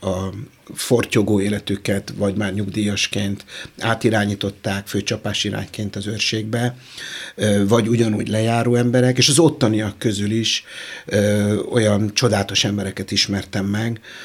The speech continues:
ö, akik, ö, akikhez én leülök, beülök,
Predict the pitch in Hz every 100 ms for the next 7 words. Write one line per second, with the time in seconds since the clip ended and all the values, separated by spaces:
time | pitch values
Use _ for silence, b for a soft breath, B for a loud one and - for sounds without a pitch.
0 | B B B - - 107 107 107 104 104
1 | 104 - 113 - 107 - 120 - - -
2 | 82 - - - 127 123 - 123 107 117
3 | 110 - - - - 110 120 127 127 127
4 | 107 113 117 120 127 131 127